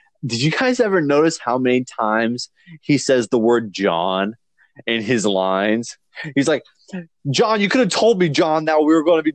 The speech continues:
you were gonna be dropping a three hundred pound mirror onto my car, John. You don't have to return this taxi, John." Yeah. "Hey, John, can we get into the club? Hey, come on, John. You didn't answer my question, <laughs> John." He's, I started counting at a point, and I lost track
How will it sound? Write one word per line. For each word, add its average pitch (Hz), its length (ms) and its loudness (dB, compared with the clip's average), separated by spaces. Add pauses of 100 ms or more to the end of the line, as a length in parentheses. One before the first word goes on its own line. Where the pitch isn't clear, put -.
you 160 120 4
were 151 80 4
gonna 175 120 2
be 151 60 -12
dropping 165 320 0
a 147 120 0 (100)
three 170 180 2
hundred 165 260 0
pound 160 260 -2
mirror 170 220 4
onto 139 240 0
my 139 140 2
car, 160 240 0
John. 131 260 -2
You 156 60 2
don't 190 100 4
have 175 120 0
to 156 80 2
return 170 320 2
this 147 120 -6
taxi, 160 400 -8
John." 117 380 -2 (360)
Yeah. 147 120 0 (140)
"Hey, 220 120 0
John, 220 340 0
can 220 120 0
we 214 80 2
get 240 120 2
into 214 140 -2
the 208 80 2
club? 240 260 0
Hey, 202 240 0 (360)
come 202 120 2
on, 190 140 2
John. 180 240 0
You 196 80 4
didn't 220 180 2
answer 202 140 -2
my 202 120 2
question, 175 320 -4
<laughs> - 20 -12
John." 151 540 0
He's, 202 100 0 (280)
I 170 280 2
started 214 340 0
counting 170 500 0
at 131 100 0
a 127 60 4
point, 139 360 0 (240)
and 135 100 -2
I 127 80 0
lost 147 540 -2
track 139 520 -4